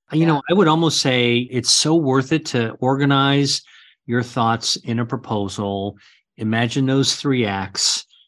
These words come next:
Speaker 1: part
Speaker 2: Mm-hmm.
Speaker 1: one or three parts. Try to break things down into the narrative. Map it all out, you know. If you're like me, you go to Staples, and I'm a visual person, and get your Sharpies and draw it out.
Speaker 2: You know, I remember, you just reminded me of something in, from book one,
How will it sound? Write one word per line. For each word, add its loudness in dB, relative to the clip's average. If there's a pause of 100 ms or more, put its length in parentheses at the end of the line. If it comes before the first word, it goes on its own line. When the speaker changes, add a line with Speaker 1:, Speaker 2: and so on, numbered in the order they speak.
Speaker 1:
part 0
Speaker 2:
Mm-hmm. -6
Speaker 1:
one -4
or -4
three -4
parts. -2 (360)
Try 0
to 2
break 0
things -4
down 0
into -4
the -4
narrative. -2
Map -2
it 2
all 2
out, 0
you -4
know. -2 (440)
If -4
you're 6
like 2
me, 4
you 4
go 2
to 2
Staples, -2
and -2
I'm -2
a -2
visual -4
person, -2
and -6
get -6
your 0
Sharpies -2 (280)
and -6
draw 2
it 2
out. -2 (500)
Speaker 2:
You -6
know, 0
I 2
remember, 2
you -2
just -8
reminded 0
me -2
of -8
something -2
in, -2
from 0
book -2
one, 2